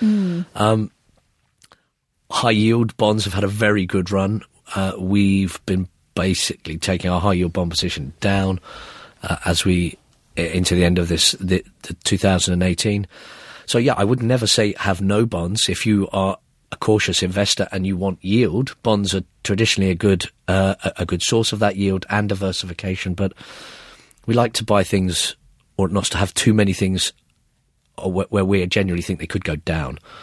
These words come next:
Speaker 2: And, you know, the yields on most corporate bonds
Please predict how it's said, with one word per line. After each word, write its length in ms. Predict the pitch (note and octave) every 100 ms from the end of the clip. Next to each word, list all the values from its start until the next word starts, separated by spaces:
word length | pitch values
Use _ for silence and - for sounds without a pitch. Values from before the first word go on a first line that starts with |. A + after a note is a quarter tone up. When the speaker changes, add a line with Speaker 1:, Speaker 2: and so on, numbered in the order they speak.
| - - -
Speaker 2:
And, 460 | - E2 D#2+ D2+ - - _ - _ _ _ -
you 100 | D#2+
know, 40 |
the 100 | F2+
yields 680 | G2 A2+ G#2+ F#2+ F#2 - - _ -
on 180 | F#2+
most 540 | F#2+ G2+ G2 - - -
corporate 420 | G#2+ F2+ - - _
bonds 560 | - G2 F2+ E2+ D#2+